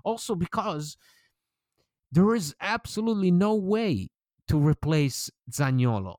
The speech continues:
I keep stressing this, but we lack our, p-, probably our number one player. Um,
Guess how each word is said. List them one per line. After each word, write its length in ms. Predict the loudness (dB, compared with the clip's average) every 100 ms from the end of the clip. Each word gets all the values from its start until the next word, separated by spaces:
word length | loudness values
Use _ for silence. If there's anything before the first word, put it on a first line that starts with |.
| -8
I 160 | -8
keep 280 | -8 -14 -18
stressing 640 | -18 -18 -12 -12 -10 -10 -8
this, 220 | -10 -10 -10
but 140 | -10 -10
we 360 | -12 -12 -12 -16 -16
lack 600 | -14 -10 -10 -12 -16 -20 _
our, 300 | -4 -2 -2
p-, 160 | -2 -6 -8 0
probably 520 | 2 2 0 -2 -2 -4
our 380 | -2 0 0 2
number 580 | 0 0 0 0 2
one 480 | 2 4 4 2 0 -6 _ _ _ _ _ 0
player. 540 | 2 2 0 -2 -8 _ _ _ -8
Um, 560 | -4 -4 -4 -6 -10